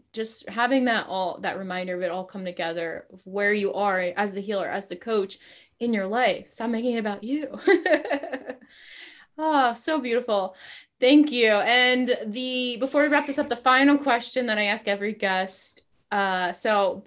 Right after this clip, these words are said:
us being, you're great because you're already in energy and you get it. Uh, true vibe, right? We're all about connecting to our true vibration, our energy. What would you say is the, your true vibe? So the energy that you give to yourself and then you enjoy giving to others.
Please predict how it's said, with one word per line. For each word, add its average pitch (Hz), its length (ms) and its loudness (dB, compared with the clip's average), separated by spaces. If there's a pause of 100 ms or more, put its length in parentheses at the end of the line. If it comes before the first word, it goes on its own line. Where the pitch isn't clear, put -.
us 240 320 0
being, 233 920 2
you're 233 360 6
great 220 300 2
because 220 240 -4
you're 214 120 0
already 202 440 2
in 202 100 -6
energy 196 500 -4
and 190 100 -8
you 190 100 -8
get 196 260 0
it. 196 240 2 (260)
Uh, 190 280 -4
true 262 340 2
vibe, 220 640 4 (160)
right? 208 200 2
We're 202 100 -2
all 208 140 0
about 202 240 2
connecting 226 360 -8
to 220 220 -8
our 196 240 -6 (100)
true 220 200 -8
vibration, 208 460 -4
our 170 80 -8
energy. 190 460 -10
What 202 180 -8
would 262 160 -6
you 247 120 -10
say 202 480 -2 (340)
is 190 400 -4 (160)
the, 196 140 -12
your 196 520 -4
true 202 260 -8
vibe? 156 300 -6
So - 100 -14
the 175 140 -14
energy 196 440 -8
that 175 300 -2
you 226 200 -8
give 220 240 -6
to - 120 -12
yourself 196 440 -6
and 196 120 -10
then 185 200 -10
you 180 100 -12
enjoy 180 300 -6
giving 180 300 -12
to 180 120 -16
others. - 480 -16